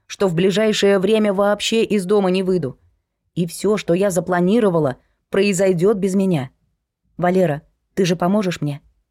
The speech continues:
Ребров смотрел на нее таким удивленным взглядом,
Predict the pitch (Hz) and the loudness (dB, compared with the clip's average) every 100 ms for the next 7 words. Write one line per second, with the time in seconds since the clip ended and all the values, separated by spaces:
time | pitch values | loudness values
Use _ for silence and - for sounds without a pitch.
0 | _ _ _ _ _ _ _ _ 156 180 | _ _ _ _ _ _ _ _ -2 0
1 | 233 233 180 185 214 233 185 190 202 202 | 0 0 -2 -2 0 2 2 2 0 0
2 | 190 185 226 - 185 185 202 202 170 160 | -2 0 -2 0 0 0 2 2 2 2
3 | 156 151 160 175 214 151 135 | 0 0 0 0 0 -2 -4